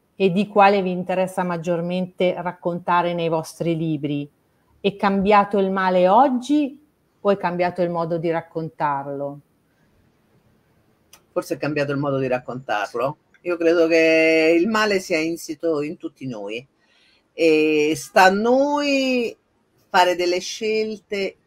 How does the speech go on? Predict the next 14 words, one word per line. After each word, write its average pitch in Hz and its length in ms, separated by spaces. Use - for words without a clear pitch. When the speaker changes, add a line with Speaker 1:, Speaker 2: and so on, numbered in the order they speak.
Speaker 2:
in 185 160
un 180 120
modo 180 280
o - 20
nell'altro 196 1120
e, 160 400
e 170 140
piegarci 208 680
o 190 60
meno 190 420
a 170 80
quello 160 340
che 151 140
è, 131 600